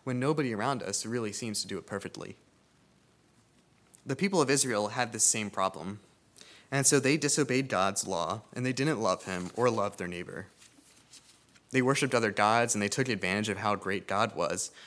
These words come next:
for their own gain, and then they trampled down the poor among them under their feet.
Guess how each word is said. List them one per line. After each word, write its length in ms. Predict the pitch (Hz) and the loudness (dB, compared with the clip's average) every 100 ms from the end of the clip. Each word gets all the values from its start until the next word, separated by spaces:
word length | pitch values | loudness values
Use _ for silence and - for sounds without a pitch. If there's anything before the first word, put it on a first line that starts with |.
| - | -12
for 120 | - | -2
their 160 | 120 - | -2 0
own 200 | 120 131 | 0 0
gain, 460 | 101 101 90 90 92 _ - | -2 -2 -4 -10 -14 _ -4
and 80 | 123 | 2
then 140 | 135 | 4
they 180 | 117 113 | 4 2
trampled 540 | - - 147 147 131 | -2 -2 -2 2 0
down 220 | 117 110 | 2 2
the 60 | 107 | 2
poor 360 | - - 120 95 | -4 0 4 4
among 280 | 95 101 | 2 -2
them 200 | 92 85 | -2 -4
under 200 | 90 92 | -4 -4
their 100 | 87 | -6
feet. 300 | 85 101 - | -6 -8 -8